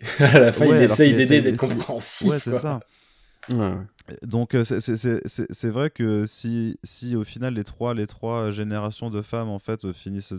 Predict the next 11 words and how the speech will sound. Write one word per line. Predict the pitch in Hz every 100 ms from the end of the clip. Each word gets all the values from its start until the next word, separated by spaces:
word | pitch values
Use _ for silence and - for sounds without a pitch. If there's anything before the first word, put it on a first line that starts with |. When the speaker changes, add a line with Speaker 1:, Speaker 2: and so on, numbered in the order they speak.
| -
Speaker 1:
toutes, | 107 -
euh, | 95 92
de, | 95 90
dans | 87 92
la | 92
même | 92
situation, | 92 - 95 92 - 143 139 95 _ - _ _ _ _ -
euh, | 92 87 87 87 87 87 85 85 85 85 _
c'est | - -
quand | 98
même | 117 120